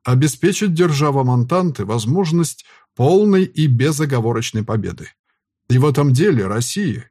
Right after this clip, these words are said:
и русский экспедиционный корпус готовы ему оказать всяческую поддержку во имя нашей общей виктории. Уверен, что решительное признание официальным Лондоном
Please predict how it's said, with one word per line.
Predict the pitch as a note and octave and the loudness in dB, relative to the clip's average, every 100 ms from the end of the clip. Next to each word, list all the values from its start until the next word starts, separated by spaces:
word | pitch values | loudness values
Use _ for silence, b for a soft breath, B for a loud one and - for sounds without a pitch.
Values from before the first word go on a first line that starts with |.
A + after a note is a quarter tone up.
| - | -10
и | G#2 | -6
русский | G#2+ C#3 D3+ - A#2+ A#2+ | -4 -2 -4 -4 -2 -2
экспедиционный | - A#2+ A#2 B2 C#3 A#2+ A2 | -2 -2 -2 -2 -2 -2 -2
корпус | - E3+ E3 F#3 - b b b | -4 -4 -2 -2 -4 b b b
готовы | B2 F3 F#3 D3 B2+ | -2 -2 0 2 2
ему | B2+ C3+ | 2 0
оказать | C#3 B2+ C3 C3 B2+ | 0 -2 -2 -2 -4
всяческую | - B2+ A2+ - A#2+ - A2 | -8 -4 -4 -4 -10 -6 -6
поддержку | A2 G#2+ F2+ G#2+ C#3 - D#3 | -4 -4 -2 -4 -6 -6 -2
во | B2 | 0
имя | A2 G#2 A2 | -2 -2 -4
нашей | G2+ G#2+ B2 - C3+ B2+ | -4 -4 -6 -6 -6 -6
общей | G2+ F#2+ - | -8 -6 -6
виктории. | G#2 B2 - B2 - G2 A#2 - _ _ _ _ _ _ _ _ _ | -4 -6 -4 -6 -6 -12 -16 -18 _ _ _ _ _ _ _ _ _
Уверен, | A#2+ B2 E3+ A#2 F#2+ | 0 2 2 0 -4
что | - G#2 | -8 -6
решительное | G2+ C3 G3+ E3+ D#3+ D#3 | -4 -2 -2 0 0 0
признание | C#3+ D3 B2+ E3 D#3 C#3+ | 0 0 0 0 0 -2
официальным | B2+ C3 - C#3 B2+ B2+ | -2 -4 -2 0 2 2
Лондоном | C3+ E3+ B2 G#2 E2+ | 0 0 -2 -4 -8